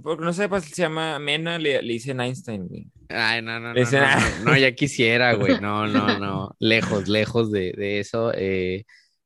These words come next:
Speaker 2: yo empecé, yo empecé en ingeniería, yo empecé en computer science, estuve dos años, después me moví a administración de empresas,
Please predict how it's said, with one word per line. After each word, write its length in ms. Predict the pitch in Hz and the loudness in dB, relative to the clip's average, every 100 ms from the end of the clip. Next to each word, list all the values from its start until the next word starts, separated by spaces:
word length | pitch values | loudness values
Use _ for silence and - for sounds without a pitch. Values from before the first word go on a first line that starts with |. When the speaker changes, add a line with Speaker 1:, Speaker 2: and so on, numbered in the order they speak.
| _ - | _ -6
Speaker 2:
yo 240 | 120 120 | 2 4
empecé, 680 | 123 165 165 160 156 156 151 - | 4 2 4 2 4 2 0 -2
yo 120 | 127 | -4
empecé 300 | 117 139 147 | -2 -2 -2
en 120 | 147 | -2
ingeniería, 600 | 147 160 143 107 90 - _ _ - | -4 -6 -4 -4 -4 -8 _ _ -4
yo 100 | 110 | -2
empecé 520 | 101 113 113 117 117 | 2 0 2 2 2
en 100 | 120 | 0
computer 440 | 117 110 117 107 | -2 0 0 0
science, 560 | 98 127 175 226 - - _ _ _ _ _ - | 2 2 4 0 -6 -20 _ _ _ _ _ -4
estuve 1040 | 113 - 117 113 117 117 117 117 117 - _ _ | -4 2 4 4 4 4 4 4 2 -2 _ _
dos 260 | 107 113 | -2 0
años, 680 | 123 127 151 180 180 - _ _ _ _ _ _ | 2 0 0 -4 -8 -20 _ _ _ _ _ _
después 1160 | 110 107 104 _ 107 104 104 104 104 101 - _ _ _ _ _ _ _ _ _ - | -2 -2 -2 _ 2 4 4 4 2 0 -4 _ _ _ _ _ _ _ _ _ -6
me 180 | 120 | 0
moví 400 | 113 104 104 113 120 | 2 2 2 4 4
a 340 | 127 117 107 | 4 4 2
administración 640 | 101 107 110 104 107 107 107 | 0 -4 -4 -4 -4 -4 -4
de 60 | |
empresas, 720 | 107 143 170 196 226 - - | -2 0 0 0 -6 -8 -20